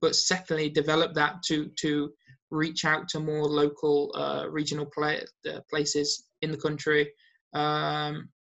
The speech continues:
and, and in our eyes, establish ourselves,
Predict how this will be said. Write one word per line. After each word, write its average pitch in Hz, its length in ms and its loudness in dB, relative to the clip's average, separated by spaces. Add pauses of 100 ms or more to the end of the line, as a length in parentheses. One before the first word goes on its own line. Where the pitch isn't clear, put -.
(540)
and, 151 180 0
and 165 160 2
in 160 160 2
our 156 360 4
eyes, 143 180 0
establish 156 480 0
ourselves, 147 880 2